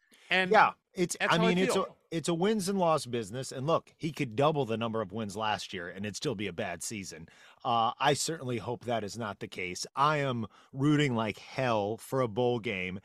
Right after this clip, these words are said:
Speaker 2: But look, this man is at an institution that has historically not supported the football program. This man is in a conference with some of the all-time behemoths of Big Ten,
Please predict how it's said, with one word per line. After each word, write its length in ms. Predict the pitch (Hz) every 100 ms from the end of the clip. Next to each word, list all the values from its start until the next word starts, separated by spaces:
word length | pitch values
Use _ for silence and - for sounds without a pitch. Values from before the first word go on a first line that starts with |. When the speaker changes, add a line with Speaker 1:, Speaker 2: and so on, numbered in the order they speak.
| - - - -
Speaker 2:
But 160 | 151
look, 380 | 156 208 - - - _ _ _ _
this 300 | 127 180 -
man 400 | 160 160 160 160 -
is 180 | 113
at 160 | 131 139
an 140 | 123
institution 720 | 131 123 - 95 - 160 - 151
that 160 | 113
has 140 | 104 -
historically 640 | 98 - 123 117 113 98
not 260 | 101 127 -
supported 420 | 110 147 139 104
the 40 |
football 440 | 180 160 160 175 165
program. 600 | - 165 151 160 160 147 - _
This 240 | 131 139 131
man 220 | 127 123
is 160 | 104
in 120 | 117 101
a 140 | 85 -
conference 600 | 131 165 - 175 156 - - _
with 120 | 120 107
some 220 | 135 120
of 160 | 107
the 140 | 104 117
all-time 520 | 127 135 131 127 120
behemoths 800 | 107 92 - 151 185 214 - - - _
of 220 | 127 123
Big 240 | 104 139 120
Ten, 400 | 143 143 139